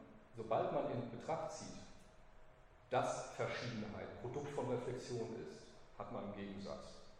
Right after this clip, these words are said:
Nämlich die Erkenntnis, dass diese Relate nicht unabhängig voneinander irgendwie bloß gleich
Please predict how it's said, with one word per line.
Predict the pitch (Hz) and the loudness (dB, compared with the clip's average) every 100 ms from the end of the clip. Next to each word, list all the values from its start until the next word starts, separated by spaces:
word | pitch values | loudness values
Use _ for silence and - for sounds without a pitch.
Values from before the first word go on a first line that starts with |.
| - - - - - - - | -16 -16 -16 -16 -16 -20 -10
Nämlich | 110 104 101 101 | -2 0 0 -2
die | - | 0
Erkenntnis, | - 120 107 101 101 | 0 0 -2 -4 -4
dass | - - | -2 -2
diese | 101 101 | -4 -4
Relate | 101 98 95 95 | -2 0 0 0
nicht | 101 101 104 | -2 -4 -4
unabhängig | 104 98 104 101 | -4 -4 -4 -6
voneinander | 104 101 101 104 101 104 | -4 -4 -2 -2 -2 0
irgendwie | 107 104 | -2 -4
bloß | 101 104 - | -6 -6 -6
gleich | 101 | -4